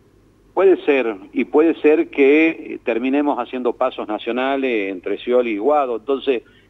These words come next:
eh, la verdad que nosotros seguimos de cerca, porque en Salta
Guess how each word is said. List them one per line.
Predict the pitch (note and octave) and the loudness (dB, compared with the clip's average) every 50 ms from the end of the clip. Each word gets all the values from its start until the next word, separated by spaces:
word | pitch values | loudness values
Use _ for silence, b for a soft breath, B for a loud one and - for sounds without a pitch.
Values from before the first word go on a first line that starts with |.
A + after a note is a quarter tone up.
| b _ - | b _ -12
eh, | - F2+ G2 G#2 G#2+ - - | -8 -6 -4 -4 -4 -4 -2
la | A#2 A2 G#2+ | -2 -2 0
verdad | A2+ A#2 C3 D3+ F3 F#3 - | 0 0 0 2 0 0 0
que | - C#3 A2 | -2 -4 -2
nosotros | G#2 A#2 A2+ - F#3+ F#3+ C3 C#3 - | -2 -4 -4 -2 -4 -2 -2 -4 -4
seguimos | - A2 G#2 B2 C3+ B2+ A2+ F#2+ | -4 -6 -4 -4 -4 -4 -6 -6
de | F#2+ | -8
cerca, | - - F3+ A3+ - - G#2 | -6 -4 -4 -4 -4 -6 -8
porque | G#2 _ - F2 - - - F#2 F2 b b b b b _ - | -10 _ -10 -14 -14 -10 -10 -10 -10 b b b b b _ -12
en | G#2+ F#2+ | -12 -10
Salta | - - D3+ E3 F3 E3 - D3 A#2+ A2+ G#2+ G2+ F#2+ F#2 F2 E2+ - | -4 -2 -2 -2 -2 -2 -2 0 0 0 0 0 -2 -4 -6 -6 -10